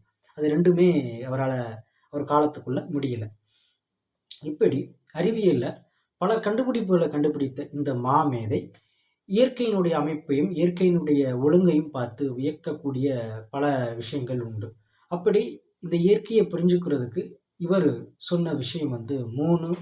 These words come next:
ஆறு, ஒன்பது என்ற எண்கள் பற்றி ஒரு கேள்விதான். இந்த எண்கள் வந்து இவர் வாழ்க்கையில மிகப்பெரிய ஒரு மகத்துவத்தை உருவாக்கியிருக்கு அப்படின்னு கூட சொல்லலாம். ஏன்னா, இந்த எண்கள் மீது மிகப்பெரிய ஈர்ப்பை இவர் எப்பவுமே இருந்திருக்கு.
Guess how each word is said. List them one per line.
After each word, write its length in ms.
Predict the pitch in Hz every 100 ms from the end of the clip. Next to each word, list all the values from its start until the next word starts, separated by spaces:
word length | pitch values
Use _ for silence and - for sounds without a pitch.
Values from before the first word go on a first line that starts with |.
| -
ஆறு, 480 | 131 135 135 147
ஒன்பது 480 | 127 123 123 123 127 -
என்ற 240 | 117 113
எண்கள் 440 | 110 131 151 165
பற்றி 580 | 135 110 - 123 117 107 -
ஒரு 160 | 131 127
கேள்விதான். 500 | 131 123 107 104 107 - _ _ _ _ _
இந்த 160 | 180 180
எண்கள் 380 | 185 254 247
வந்து 260 | 196 151 175
இவர் 220 | 175 151
வாழ்க்கையில 580 | 143 156 - 143 123 -
மிகப்பெரிய 560 | 147 175 175 170 160 175 180 139 123 113 110 - _ _ _ _
ஒரு 180 | - 156
மகத்துவத்தை 640 | 151 156 190 190 156 147
உருவாக்கியிருக்கு 600 | 131 135 131 127 120 113
அப்படின்னு 260 | 120 110 117
கூட 140 | 123
சொல்லலாம். 600 | 127 - 113 107 101 - _ _ _ -
ஏன்னா, 340 | 185 175 208
இந்த 140 | 180
எண்கள் 360 | 160 175 202 185
மீது 260 | 147 156 160
மிகப்பெரிய 560 | 147 170 165 170 185 160 131 123 120
ஈர்ப்பை 420 | 135 175 - 180
இவர் 180 | 151 131
எப்பவுமே 460 | 117 139 175 160
இருந்திருக்கு. 460 | 151 120 107 104 120